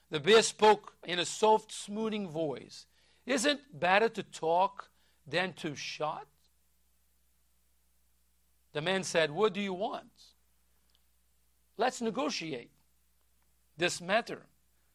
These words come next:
Lowering his rifle, the hunter replied, "I want to, I want a fur coat."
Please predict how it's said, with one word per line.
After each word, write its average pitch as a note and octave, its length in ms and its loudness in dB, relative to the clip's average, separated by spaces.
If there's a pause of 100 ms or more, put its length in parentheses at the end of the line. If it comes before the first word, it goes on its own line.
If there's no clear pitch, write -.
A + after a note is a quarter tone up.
(320)
Lowering G3+ 320 2
his D#3+ 180 -4
rifle, F#3 400 0
the D#3 140 0
hunter E3+ 280 -4
replied, D3+ 540 -4
"I A3+ 160 0
want G#3 380 -4
to, F#3+ 180 -6 (160)
I F#3+ 80 -4
want G#3 300 -4
a D#3+ 160 -2
fur G#3+ 400 -10
coat." - 340 -14